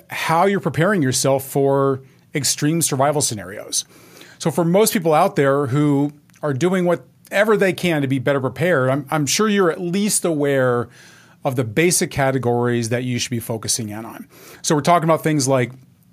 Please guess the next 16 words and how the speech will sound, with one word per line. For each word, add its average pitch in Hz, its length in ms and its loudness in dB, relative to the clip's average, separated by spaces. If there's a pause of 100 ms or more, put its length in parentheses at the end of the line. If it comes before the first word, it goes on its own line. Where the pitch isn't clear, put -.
(420)
shelter, 156 600 0
food, 139 800 -2
water, 127 580 2 (400)
security, 113 640 -4
right? 117 180 -6
Like, 127 140 0
those 147 180 2
are 147 40 -4
the 135 100 0
basic 127 500 0
four. - 400 -6 (420)
Now, 131 260 -2 (120)
at 151 160 -4
more 147 240 2
advanced 180 420 0
levels, 180 640 2